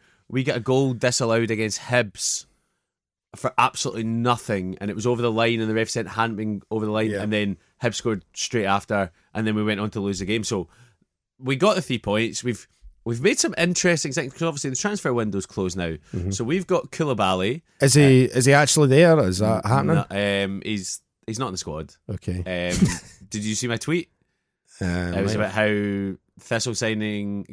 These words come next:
Speaker 1: being sponsored by Just Employment Law, and then not being able to play a player because of employment law
Speaker 2: <laughs>
Speaker 1: is the most Thistle thing I've ever heard in my life.
Speaker 2: But you do have Jai, uh, Katongo.
Speaker 1: Jai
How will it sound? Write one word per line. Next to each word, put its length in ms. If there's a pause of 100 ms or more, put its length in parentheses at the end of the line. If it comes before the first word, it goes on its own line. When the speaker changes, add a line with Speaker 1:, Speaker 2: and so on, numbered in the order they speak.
Speaker 1:
being 180
sponsored 380
by 80
Just 280
Employment 420
Law, 280
and 140
then 140
not 160
being 140
able 140
to 80
play 200
a 80
player 300
because 300
of 60
employment 460
law 260 (180)
Speaker 2:
<laughs> 160
Speaker 1:
is 220
the 100
most 280
Thistle 280
thing 240
I've 220
ever 240
heard 160
in 60
my 100
life. 240
Speaker 2:
But 240
you 80
do 80
have 160
Jai, 160
uh, 480
Katongo. 220
Speaker 1:
Jai 200